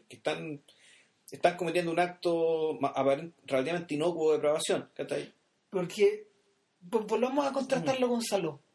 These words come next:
Speaker 2: Los jóvenes que están recluidos al interior del castillo son cosas.
Speaker 1: Son cosas, sí, son animales, con suerte.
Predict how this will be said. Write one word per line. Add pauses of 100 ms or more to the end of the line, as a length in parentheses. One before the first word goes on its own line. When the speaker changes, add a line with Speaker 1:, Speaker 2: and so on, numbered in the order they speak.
Speaker 2:
Los
jóvenes
que
están
recluidos
al
interior
del
castillo
son
cosas.
Speaker 1:
Son
cosas,
sí,
son
animales,
con
suerte.